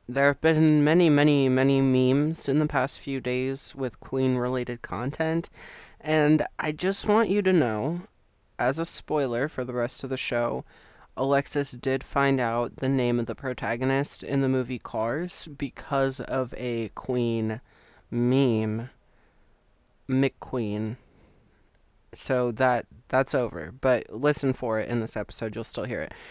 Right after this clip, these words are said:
If you're not a patron, you can become a patron for either two, six, or thirteen dollars a month and support our show, and that's patreon dot com slash nermer nermer. You can also follow on Instagram if you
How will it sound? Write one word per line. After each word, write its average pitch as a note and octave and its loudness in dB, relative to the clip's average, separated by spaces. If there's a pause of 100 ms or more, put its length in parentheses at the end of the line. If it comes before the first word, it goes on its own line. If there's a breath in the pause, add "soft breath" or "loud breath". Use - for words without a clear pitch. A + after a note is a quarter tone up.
(220 loud breath)
If D3+ -2
you're F#3+ 6
not F#3+ 8
a A3 -2
patron, F#3 0
you F#3 -2
can G#3 2
become G3+ 4
a G3 2
patron C#3 0
for C3+ -6
either C#3+ 0
two, D#3+ -2
six, D3+ 0
or D3+ -6
thirteen D3+ 0
dollars D3+ 0
a C#3 -4
month E3+ 2 (100)
and C#3 0
support C#3 0
our B2+ 2
show, B2+ -2 (800 loud breath)
and B2 0
that's B2 -2
patreon B2+ -4
dot B2 -4
com B2 -4
slash A#2+ -4
nermer A#2+ -2
nermer. B2 -2
You D3+ -4
can D#3+ -2
also D3+ 2
follow C#3+ 0
on B2+ 0
Instagram D#3 0
if C3+ -6
you B2 -4